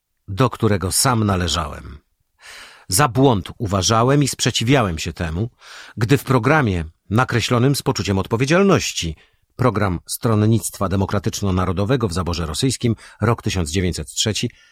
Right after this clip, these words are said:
postawiono jako cel dążeń obozu niepodległość Polski, nie umiejąc wskazać dróg, które mają do niej doprowadzić.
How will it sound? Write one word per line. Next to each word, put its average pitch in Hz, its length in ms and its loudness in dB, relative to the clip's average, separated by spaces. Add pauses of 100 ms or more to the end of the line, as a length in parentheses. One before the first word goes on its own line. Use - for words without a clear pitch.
(720)
postawiono 143 760 4
jako 120 260 2
cel 156 320 2
dążeń 131 500 4
obozu 143 460 4 (180)
niepodległość 151 720 4
Polski, 78 520 -4 (640)
nie 151 320 6
umiejąc 151 840 6 (100)
wskazać 143 520 0
dróg, 175 600 2 (480)
które 147 320 4
mają 151 320 4
do 143 100 2
niej 139 180 4
doprowadzić. 80 800 -4